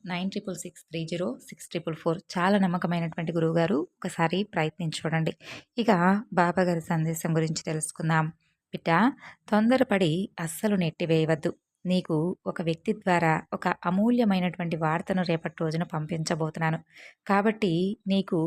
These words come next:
నీ మనసులో ఉన్నటువంటి ఏ కోరికైనా కానీ ఈ రోజున తప్పకుండా తీరుతుంది. నీ సమస్యలు తొలగిపోయి నీ కోరిక తీరేటటువంటి ఒక మార్గాన్ని ఈ రోజున ఆ వ్యక్తి చూపించబోతున్నాడు.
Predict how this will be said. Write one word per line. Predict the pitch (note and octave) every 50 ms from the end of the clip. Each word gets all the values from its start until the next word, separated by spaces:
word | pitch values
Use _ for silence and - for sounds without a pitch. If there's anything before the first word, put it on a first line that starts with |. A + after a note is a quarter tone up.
| F3+ A3 - -
నీ | F3+ F#3+ F#3+
మనసులో | F3+ E3+ E3 E3+ F#3+ G3 - - A3 G#3
ఉన్నటువంటి | F#3+ F3+ F3 - - F3+ D#3+ F3+ D#3+ D#3 D#3+
ఏ | E3+ F3+ F#3+
కోరికైనా | F#3+ - G3 F#3 F3+ F3+ - F#3 F3 E3+ E3+ E3+
కానీ | E3 - E3 E3 F3 A3+ E4 - _ - - - - _ -
ఈ | G#3+ G3+ G#3
రోజున | G3+ G#3+ A3 A3+ A3+ A#3 A3 F#3 D#3+ D#3+ F#3 G3 -
తప్పకుండా | - F3 - _ - G#3 G3+ - F3+ E3+ E3+ F#3
తీరుతుంది. | G#3 - F#3 D#3+ D#3 D#3+ D#3 D#3+ D#3+ D#3+ E3 - _ _ - F3+
నీ | F3+ F3+
సమస్యలు | E3+ - - E3+ E3 F3 F3+ - - G3 F3+
తొలగిపోయి | - - D#3+ D#3 D#3+ D#3+ D#3+ - E3 D#3+ D#3+ D#3+ D#3+ D#3+ - - - - _ _ -
నీ | G3 A3 A#3+ A#3 -
కోరిక | - G#3 G#3 A3 A#3 - A3+
తీరేటటువంటి | - G3+ F#3 F3+ F3+ F3 F3 F3+ E3+ F3 F3 E3+ E3+
ఒక | D#3+ E3 - E3+ D#3+
మార్గాన్ని | D#3 D#3 D#3+ F3 F3+ - - G3 G3+ G3+ G3 F#3+ D#3+ D#3 F3 F#3+ - -
ఈ | G3 E3+ E3+
రోజున | E3 E3+ E3+ F3+ F3+ F3+ F#3 E3+ E3 E3 F3 - _ -
ఆ | E3+ E3 E3+
వ్యక్తి | D#3+ E3 D#3+ E3 - G#3+
చూపించబోతున్నాడు. | - - F3 D#3+ - D#3+ D#3 - - D3+ D#3+ D#3 - E3 D#3+ D#3+ D#3+